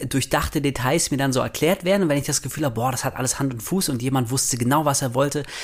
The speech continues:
Aber in dem speziellen Fall, also ich muss jetzt auch nicht wissen, ähm, was genau zum Beispiel in diesem ominösen Buch steht. Also ich finde, so das Gefühl, was du hast,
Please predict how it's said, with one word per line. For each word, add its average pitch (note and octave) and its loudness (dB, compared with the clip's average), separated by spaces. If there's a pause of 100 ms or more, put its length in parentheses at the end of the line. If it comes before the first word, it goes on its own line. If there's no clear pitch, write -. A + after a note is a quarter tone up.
(200)
Aber C3+ 4
in C#3+ 6
dem F3 6
speziellen E3 2
Fall, D#3 2 (300)
also C3+ 6 (180)
ich - 2
muss F#3+ 4
jetzt - 0
auch D#3+ 2
nicht D3 4
wissen, D3 4 (400)
ähm, B2+ 4
was C3 2
genau B2 6
zum A#2+ 2
Beispiel A2+ 2
in A#2 4
diesem A2 2
ominösen G#2+ 4
Buch G#2 0
steht. G2+ -2
Also A2 4
ich A2+ 0
finde, D#3+ 4 (160)
so - -2
das C3+ 4
Gefühl, C4 6
was D3 4
du C#3 4
hast, C#3 2